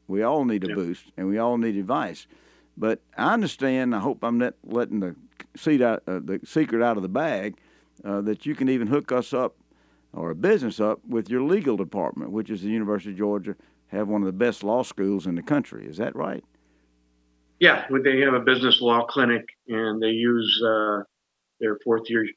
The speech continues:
Speaker 2: students to do, um, uh, law work, um,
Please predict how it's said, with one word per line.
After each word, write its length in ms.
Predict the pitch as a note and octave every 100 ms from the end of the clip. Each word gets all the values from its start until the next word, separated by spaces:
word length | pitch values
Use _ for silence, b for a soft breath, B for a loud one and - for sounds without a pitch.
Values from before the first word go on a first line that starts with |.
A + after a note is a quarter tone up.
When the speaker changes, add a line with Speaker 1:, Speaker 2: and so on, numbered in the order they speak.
| _ _ -
Speaker 2:
students 640 | - C3+ A#2+ G#2+ - -
to 120 | - A2
do, 340 | A#2+ B2 A#2 - _ _ _ _ _ _ _ _ _ _ - D3
um, 420 | C3 A#2 A2+ G#2 _ - _ _ _
uh, 200 | A#2+ A2
law 300 | G#2+ B2 C#3
work, 260 | A2+ A2 A2 - _ -
um, 540 | A#2+ G#2+ A2 A2 A2